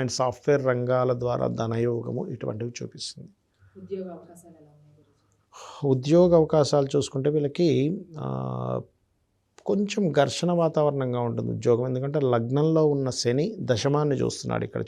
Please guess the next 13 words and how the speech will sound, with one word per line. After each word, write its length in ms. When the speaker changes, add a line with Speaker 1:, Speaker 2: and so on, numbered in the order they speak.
Speaker 1:
చూసుకుంటే. 360
కాకపోతే 320
ఉన్న 200
ప్రదేశం 520
కాకుండా 460
వేరే 340
ప్రదేశాలకు 680
గనక 240
వెళ్ళినట్లయితే 760
తొందరగా 340
సక్సెస్ 480
వస్తుంది 360
వీరికి. 200